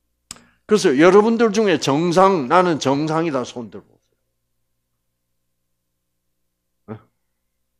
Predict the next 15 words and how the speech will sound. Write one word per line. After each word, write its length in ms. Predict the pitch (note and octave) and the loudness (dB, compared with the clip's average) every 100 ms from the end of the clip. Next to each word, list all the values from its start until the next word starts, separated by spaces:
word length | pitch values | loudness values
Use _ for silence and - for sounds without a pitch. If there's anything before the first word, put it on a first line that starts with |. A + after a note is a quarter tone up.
| _ _ _ _ | _ _ _ _
한 260 | - E3 | -8 -4
분밖에 400 | D3 G#2+ G2+ - | -4 -8 -12 -14
안 140 | F#2 G2+ | -18 -18
계시네. 340 | A#2 G#2+ F#2+ _ _ _ _ _ _ _ _ _ _ A#2+ | -20 -20 -20 _ _ _ _ _ _ _ _ _ _ -20
예? 80 | C#3 _ _ _ _ _ _ _ _ _ | -20 _ _ _ _ _ _ _ _ _
"나는, 440 | A#2+ C3 C3+ A#2 F2+ _ _ _ | -6 -2 -2 -4 -8 _ _ _
어, 200 | G2 G2+ G2 | -16 -14 -4
생리 340 | E3 E3+ C#3+ | 0 0 0
끝나도 960 | - E3+ D#3 C#3 C#3+ D#3 F#2+ - - _ _ _ _ _ _ _ _ _ _ _ _ _ _ _ _ _ _ _ _ _ | 0 0 2 2 4 4 2 -4 -20 _ _ _ _ _ _ _ _ _ _ _ _ _ _ _ _ _ _ _ _ _
갱년 400 | B2+ C#3 D3+ C3 | -6 -2 -2 -2
증-, 200 | C3+ C3 | -4 -4
갱년 520 | C3 C3+ B2+ C#3 C3+ | -6 -6 -4 -4 -4
증상 380 | C3+ B2+ C3 C3 | -4 -4 -4 -6
같은 320 | A2+ - | -8 -12
거 80 | A#2+ | -14